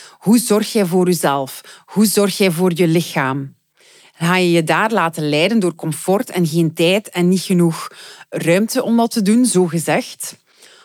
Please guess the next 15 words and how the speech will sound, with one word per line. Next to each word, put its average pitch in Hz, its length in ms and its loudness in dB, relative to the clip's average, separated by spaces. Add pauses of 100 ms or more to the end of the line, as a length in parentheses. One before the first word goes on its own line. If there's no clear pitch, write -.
Want 220 440 -2 (220)
ik 220 160 -2
kan 254 180 2
u 220 100 2
garanderen, 202 640 0
als 190 320 -2
jij 214 260 0
als 202 240 -2
persoon 240 840 -2 (640)
niet 196 440 2 (100)
doet 277 280 0
wat 202 220 0
je 185 80 -4
nodig 190 420 0
hebt - 560 -6